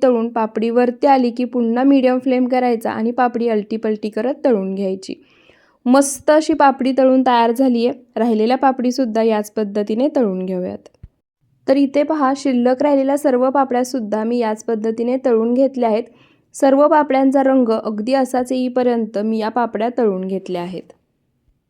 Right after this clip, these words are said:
आणि इथे आपल्या सर्व गव्हाच्या पिठाच्या पापड्या बनवून तयार झाल्या आहेत. तुम्ही पाहू शकता छान एकसारख्या आकाराच्या मस्त सोनेरी रंग येईपर्यंत तळून झाल्या आहेत.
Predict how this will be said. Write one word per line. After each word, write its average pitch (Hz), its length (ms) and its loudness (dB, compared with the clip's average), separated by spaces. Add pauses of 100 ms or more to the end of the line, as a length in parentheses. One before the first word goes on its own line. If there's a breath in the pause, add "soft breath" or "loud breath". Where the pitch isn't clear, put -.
(460)
आणि 247 220 0
इथे 254 200 -2
आपल्या 269 380 0
सर्व 262 460 2 (160)
गव्हाच्या 226 380 0
पिठाच्या 262 440 -2
पापड्या 240 500 -2
बनवून 220 380 -2
तयार 226 340 0
झाल्या 254 320 2
आहेत. 254 220 -2 (460 soft breath)
तुम्ही 247 180 2
पाहू 247 380 2
शकता 269 480 -4 (100)
छान 233 300 -2
एकसारख्या 233 600 -2
आकाराच्या 220 600 -2
मस्त 226 500 -2
सोनेरी 247 500 2
रंग 240 240 2
येईपर्यंत 233 540 -2 (120)
तळून 233 300 0
झाल्या 233 300 -2
आहेत. 226 200 -4